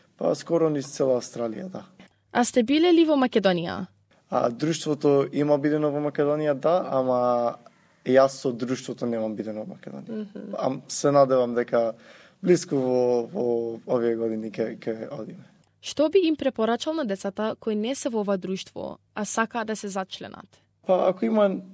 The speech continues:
Speaker 1: ако има некој што мисли дека сака да пробат,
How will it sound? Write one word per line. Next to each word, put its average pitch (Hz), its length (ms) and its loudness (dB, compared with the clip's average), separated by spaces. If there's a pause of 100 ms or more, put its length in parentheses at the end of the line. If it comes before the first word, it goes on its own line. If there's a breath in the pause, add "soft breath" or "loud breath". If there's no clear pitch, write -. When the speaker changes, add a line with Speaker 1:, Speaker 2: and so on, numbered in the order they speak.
Speaker 1:
ако 170 220 0
има 160 180 0
некој 151 320 2
што 127 680 0 (240)
мисли 135 440 -2
дека 123 520 0
сака 139 400 2
да 120 220 0
пробат, 135 580 2